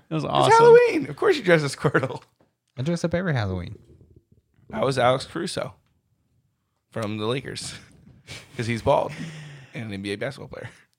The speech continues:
Speaker 1: Were you, were you fully bald at that point?
Speaker 2: I was mostly bald.
Speaker 1: Or were you still doing the
Speaker 2: No, I was mostly bald.
Speaker 3: No, he was
Speaker 2: That was
Speaker 3: Okay.
Speaker 2: shit,
Speaker 3: Yeah.
Speaker 2: yeah.
Speaker 1: Okay, I didn't know when that, I forgot when that was.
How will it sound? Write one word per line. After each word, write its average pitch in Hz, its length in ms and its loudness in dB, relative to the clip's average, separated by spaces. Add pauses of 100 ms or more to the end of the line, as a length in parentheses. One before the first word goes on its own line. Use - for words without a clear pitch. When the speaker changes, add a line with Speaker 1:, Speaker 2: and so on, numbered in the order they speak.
(840)
Speaker 1:
Were 156 140 6
you, 214 480 6 (640)
were 147 100 4
you 202 160 6
fully 185 680 4 (500)
bald 170 240 2
at 190 80 -8
that 180 180 -2
point? 196 320 -2 (720)
Speaker 2:
I - 20 -2
was 147 140 0
mostly 120 300 -6
bald. 95 280 -8
Speaker 1:
Or 156 100 4
were 151 100 6
you 143 120 4
still 143 300 0
doing 139 260 2
the 131 300 0 (500)
Speaker 2:
No, 135 160 2
I 127 40 0
was 120 100 -6
mostly 113 240 -8
bald. 156 160 -4
Speaker 3:
No, 113 80 0
he 120 160 0
was 117 100 -4
Speaker 2:
That - 100 -4
was 127 140 -2
Speaker 3:
Okay. 165 60 -10
Speaker 2:
shit, 131 100 -6
Speaker 3:
Yeah. 107 80 -2
Speaker 2:
yeah. 90 160 -4 (400)
Speaker 1:
Okay, 135 180 0
I 151 120 2
didn't 185 140 4
know 151 360 4 (180)
when 143 280 2
that, 131 200 2
I 127 100 0
forgot 139 300 2
when 139 120 0
that 127 160 2
was. 127 560 2